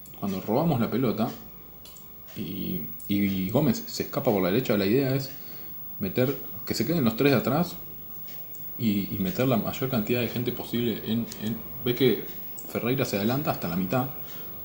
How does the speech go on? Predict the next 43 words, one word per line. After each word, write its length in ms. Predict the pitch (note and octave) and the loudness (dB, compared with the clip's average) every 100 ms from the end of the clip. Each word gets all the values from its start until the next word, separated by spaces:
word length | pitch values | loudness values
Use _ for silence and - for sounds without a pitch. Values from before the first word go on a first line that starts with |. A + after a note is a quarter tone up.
| - | -4
y 40 | |
luego 260 | G2+ D#3+ F3 | 0 2 2
metemos 440 | G2+ B2+ A2+ G#2+ | 0 0 0 -2
tres, 200 | C#3 D3+ - | -2 -2 -2
cuatro, 440 | - E3 E3 B2 G#2+ | 2 2 2 0 -2
cinco 460 | - D#3+ D#3 A#2+ G2+ | 0 0 0 -2 -2
y 40 | |
acá 200 | G2 C3 | -2 -2
por 120 | B2 | -2
atrás 200 | G2 C3+ | 0 -2
está 120 | - | -2
llegando 360 | - B2 B2+ G2+ | -4 -2 0 0
Gan. 280 | A#2 A2 B2 - - - - - - - - - - | 2 2 0 -4 -10 -10 -10 -10 -12 -12 -10 -10 -10
O 40 | |
sea, 140 | - F2 | -8 -6
metemos 340 | F2+ C3 C#3 | -4 -2 0
cinco 300 | - D3 B2+ | 0 0 0
tipos 280 | A#2+ C3+ A#2+ | 0 0 0
en 80 | G2 | -2
el 100 | F#2+ | 0
área, 400 | C3+ G#2 A#2 C#3 | 2 2 2 0
está 140 | - G2+ | -4 -2
bien, 200 | A2+ F#2 | -2 -2
después 220 | - A2 | -2 0
viene 140 | G2+ | 0
el 60 | F2+ | 0
rebote 460 | D#2+ G#2 D3 C3 E2+ | -2 0 0 0 -2
y 40 | |
demás, 380 | F2+ C3+ E3+ - - - - - - | 0 0 0 -4 -8 -8 -8 -8 -6
pero, 200 | F2+ F2 F2 E2 - - - - - - | -6 -4 -6 -6 -8 -10 -10 -10 -8 -6
pero 180 | - F2+ | -4 0
bueno, 240 | G#2 F2 | 0 0
la 80 | D#2 | -2
idea 280 | F2 A2+ C3 | 0 2 0
es, 200 | F#2+ - | -2 -6
es, 140 | - | -8
es 200 | - - | -8 -4
esa, 220 | F#2+ - - | -4 -4 -6
justamente, 720 | - - F#2+ A2 A2+ A2+ G#2 - - - - - | -6 -2 2 2 4 0 0 -6 -10 -10 -10 -6
de 340 | - G2 G#2 - - - - - - - | 0 2 0 -4 -10 -12 -10 -10 -10 -10
sobrepoblar 680 | - G2 F2+ - F#2 A2 C3 | -2 0 2 2 2 2 4
el 140 | A#2+ | 4
área 380 | C3+ D3 D#3+ D3+ | 4 2 2 0